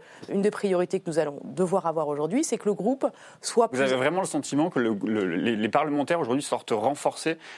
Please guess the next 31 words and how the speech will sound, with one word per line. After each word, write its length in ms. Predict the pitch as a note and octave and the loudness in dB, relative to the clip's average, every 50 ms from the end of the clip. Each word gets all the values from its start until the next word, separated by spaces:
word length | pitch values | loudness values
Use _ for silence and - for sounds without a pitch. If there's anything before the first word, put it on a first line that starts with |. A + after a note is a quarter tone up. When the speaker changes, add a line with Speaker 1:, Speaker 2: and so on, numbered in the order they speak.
| - - - | -18 -10 -2
Speaker 2:
de, 180 | A2 A2+ A2+ | 0 0 2
de 140 | G#2 A2 A2+ | 2 2 0
Speaker 1:
Pas 140 | A2+ C#4+ D4 | 2 2 2
Speaker 2:
tous 60 | - | 2
Speaker 1:
du 80 | - - | 2 2
Speaker 2:
les 40 | C#3+ | 2
Speaker 1:
tout. 60 | D4+ | 2
Speaker 2:
épisodes 280 | F#4 - C#3+ D#3+ E3+ D#3 | 2 2 0 -2 -2 -2
qu'on 140 | - - - | -2 0 0
a 60 | B3 | 0
pu 140 | A#2+ - C3+ | 0 -2 -2
voir, 220 | B2+ C3+ D#3+ E3 | 0 2 2 2
mais 60 | D#3+ B3+ | 2 0
même 40 | C#4 | 0
Speaker 1:
Absolument 220 | D#4 E4 D4+ D4 C#4 | 0 0 2 2 0
Speaker 2:
ça 60 | - | 0
Speaker 1:
pas. 80 | - A#3 | 0 -2
Speaker 2:
commence 300 | - E3 F#3 F3 - D3+ | -2 0 -2 -2 0 0
avec 160 | B2+ C3+ C3 | -2 0 -2
la 60 | C3+ | 0
loi 140 | A#2+ B2+ B2+ | 0 0 -2
travail 220 | - - C#3+ D3+ | 0 0 0 0
en 80 | C#3+ C3 | 0 0
début 200 | A#2+ A#2+ B2+ C3 | 0 0 -2 -2
de 100 | A#2+ A2 | -2 0
quinquennat 400 | - B2 - - C#3 C#3 C#3 D3 | -2 -2 0 0 0 2 2 0
où 40 | - | 0
Speaker 1:
Absolument 260 | A#3+ B3 - C4+ B3 | -2 0 0 0 2
Speaker 2:
on 20 | |
passe 80 | - - | 2 2
Speaker 1:
pas. 120 | C4 D#4+ | 0 0